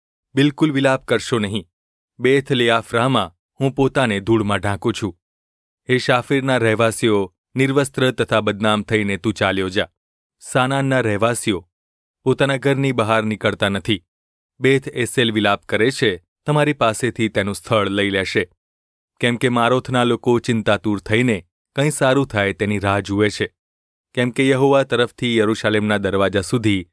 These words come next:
આફત આવી પહોંચી છે. હે લાખીશના લોકો, રથને ઘોડા જોડો.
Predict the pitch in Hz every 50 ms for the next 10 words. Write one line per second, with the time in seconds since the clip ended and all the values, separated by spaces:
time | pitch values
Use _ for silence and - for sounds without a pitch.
0 | _ _ _ - 117 117 107 - - 101 92 - - - 107 104 98 104 104 -
1 | 104 101 101 - 110 104 - - 113 95 - _ _ _ _ _ _ _ _ _
2 | _ _ _ _ - 123 123 123 123 120 - - 139 131 - 139 131 123 120 123
3 | 117 - - 123 120 117 113 - _ _ _ _ _ _ 113 123 131 135 - 135
4 | 135 131 127 127 110 110 113 110 104 101 98 95 107 104 101 90 -